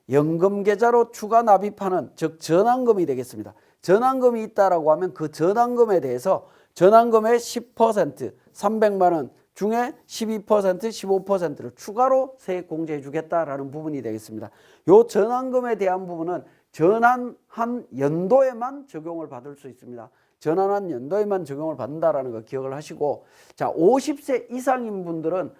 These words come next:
지금 현재 기준으로 보면 오십 세 이상인 분들은, 어, 뭡니까?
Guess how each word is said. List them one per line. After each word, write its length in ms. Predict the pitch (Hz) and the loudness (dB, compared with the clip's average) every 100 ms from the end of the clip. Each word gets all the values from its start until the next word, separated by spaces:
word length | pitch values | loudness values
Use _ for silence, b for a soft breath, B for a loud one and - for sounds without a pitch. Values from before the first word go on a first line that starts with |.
| b _ | b _
지금 340 | - 185 226 | -8 -4 -2
현재 300 | 220 226 240 | -2 -2 -2
기준으로 440 | 226 180 190 202 170 | -4 -6 -8 -4 -4
보면 300 | 165 175 143 | -4 -6 -6
오십 340 | 135 190 214 | -4 -4 -6
세 100 | 214 | -8
이상인 480 | 196 208 214 185 170 | -8 -4 -4 -6 -8
분들은, 420 | 151 143 185 240 b b b b | -8 -6 -6 -6 b b b b
어, 280 | 131 131 127 | -4 -2 -2
뭡니까? 480 | 143 139 139 85 | -6 -8 -8 -10